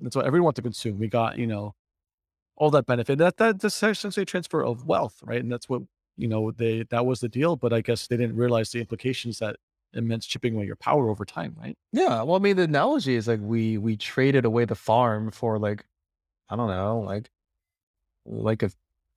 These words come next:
Speaker 2: couple of eggs, essentially. Yeah, like, we all got, like, cheap flat screen T Vs for
Speaker 1: Louis in a purchase?
Speaker 2: Yeah, like, we all, we all, we all got cheap
Speaker 1: Alaska?
Speaker 2: T Vs for a couple of years.
Speaker 1: <laughs>
Speaker 2: Yeah. But then, like,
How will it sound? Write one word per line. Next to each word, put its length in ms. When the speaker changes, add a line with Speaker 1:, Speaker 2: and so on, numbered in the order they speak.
Speaker 2:
couple 260
of 100
eggs, 540
essentially. 360
Yeah, 100
like, 140
we 160
all 100
got, 220
like, 140
cheap 300
flat 300
screen 220
T 180
Vs 360
for 120
Speaker 1:
Louis 200
in 80
a 40
purchase? 560
Speaker 2:
Yeah, 320
like, 160
we 120
all, 200
we 140
all, 140
we 180
all 100
got 160
cheap 240
Speaker 1:
Alaska? 300
Speaker 2:
T 80
Vs 140
for 80
a 40
couple 200
of 80
years. 400
Speaker 1:
<laughs> 0
Speaker 2:
Yeah. 300
But 100
then, 220
like, 240